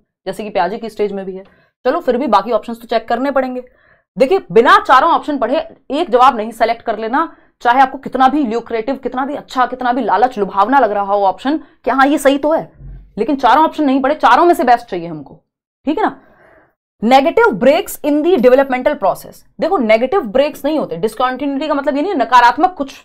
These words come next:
चीजें हैं जो नेगेटिव ब्रेक आते रहते हैं उसको डिसकंटिन्यूटी कह रहे हैं, नहीं। A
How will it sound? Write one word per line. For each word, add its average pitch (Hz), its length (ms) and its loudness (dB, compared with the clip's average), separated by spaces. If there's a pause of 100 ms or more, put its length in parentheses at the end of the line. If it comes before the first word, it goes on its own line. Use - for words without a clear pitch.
(120)
चीजें 247 260 -2
हैं 208 260 -8 (200)
जो 202 200 0
नेगेटिव 240 400 0
ब्रेक 233 280 2
आते 202 180 0
रहते 190 160 -8
हैं 202 80 -8
उसको - 140 -10
डिसकंटिन्यूटी 170 600 -8
कह 151 100 -6
रहे 156 80 -8
हैं, 165 60 -10
नहीं। 196 160 -4 (520)
A 311 120 6